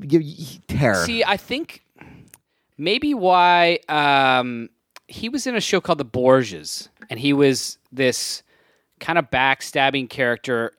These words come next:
Speaker 2: that was, could be, like, terrifying.
Speaker 1: Mm-hmm.
Speaker 2: He was so much, he plays basically the same character in this.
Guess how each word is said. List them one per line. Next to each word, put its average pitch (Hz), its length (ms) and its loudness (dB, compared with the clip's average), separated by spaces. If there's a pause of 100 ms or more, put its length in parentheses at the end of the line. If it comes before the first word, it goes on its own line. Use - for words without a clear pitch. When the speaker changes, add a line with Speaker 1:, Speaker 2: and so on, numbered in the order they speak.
Speaker 2:
that 127 180 -4
was, 131 200 -4 (120)
could 180 200 0
be, 165 140 0
like, 135 200 2
terrifying. 165 680 0 (100)
Speaker 1:
Mm-hmm. 123 360 -2 (560)
Speaker 2:
He 165 200 -6
was 175 140 -2
so 208 300 2
much, 240 160 0 (140)
he 165 140 -8
plays 202 280 0
basically 185 320 2
the 147 40 -6
same 160 200 -2
character 147 380 0
in 165 80 0
this. 185 280 -6